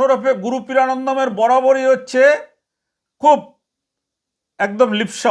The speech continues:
অর্থের দিকে। দেখলো যে এই ম্যাজিশিয়ানে বেশি ভালো ধান্দা হচ্ছে না,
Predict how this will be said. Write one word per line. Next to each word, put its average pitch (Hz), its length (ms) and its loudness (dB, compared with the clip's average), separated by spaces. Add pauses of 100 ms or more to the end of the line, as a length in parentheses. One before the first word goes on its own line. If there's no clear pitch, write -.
অর্থের 196 300 -2 (100)
দিকে। 135 220 -10 (960)
দেখলো 247 220 4 (100)
যে 247 60 4 (140)
এই 240 60 -6 (120)
ম্যাজিশিয়ানে 247 560 -4 (120)
বেশি 208 160 -8 (120)
ভালো 196 160 -2 (100)
ধান্দা 208 280 0
হচ্ছে 202 300 -6
না, 180 60 -2